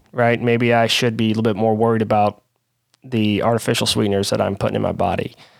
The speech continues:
And, uh, also, I just hated the way they made me feel. Um, so one of the things that I had done so many times before was, um, check the vending machine, and I hated the options. I mean, they were terrible.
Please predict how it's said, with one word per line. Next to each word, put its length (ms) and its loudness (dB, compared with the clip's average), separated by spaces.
And, 480 4
uh, 320 4
also, 320 4
I 80 4
just 200 -2
hated 220 0
the 60 0
way 140 4
they 100 2
made 120 2
me 100 0
feel. 500 -2
Um, 600 2
so 500 4
one 180 0
of 60 4
the 60 0
things 240 0
that 100 4
I 80 4
had 120 -2
done 220 0
so 180 0
many 220 2
times 320 0
before 400 0
was, 260 -2
um, 460 2
check 240 2
the 60 -2
vending 240 2
machine, 380 -2
and 100 0
I 60 0
hated 340 0
the 120 -2
options. 440 -6
I 60 -8
mean, 80 0
they 40 2
were 60 2
terrible. 500 -2